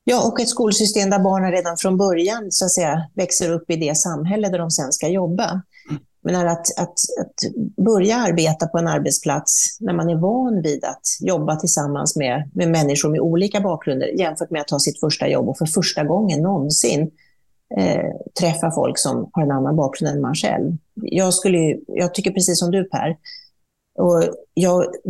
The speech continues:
Speaker 1: min bedömning är att vi hade nog inte fått igenom de här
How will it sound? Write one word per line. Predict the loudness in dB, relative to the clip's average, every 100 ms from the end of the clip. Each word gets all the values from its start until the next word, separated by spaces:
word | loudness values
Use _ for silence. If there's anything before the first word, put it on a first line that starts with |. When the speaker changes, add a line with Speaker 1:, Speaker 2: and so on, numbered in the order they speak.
| -6 -2
Speaker 1:
min | 2 4 4
bedömning | 2 0 0 0
är | -2
att | -4
vi | -2 -2
hade | -2 -2
nog | -2
inte | -2 -4 -6
fått | 0
igenom | 2 4 4 2 2 0
de | -2
här | -2 -4 -4